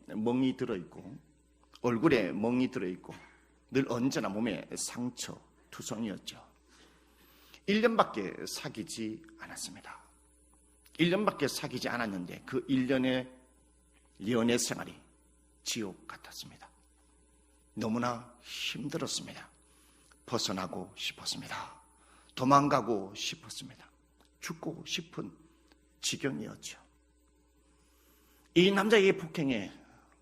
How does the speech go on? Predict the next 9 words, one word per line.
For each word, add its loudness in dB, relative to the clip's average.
두려워서 0
어느 -2
날 -2
이 0
여성은 -2
남자와 -2
헤어지자고 -8
말을 -16
합니다. -20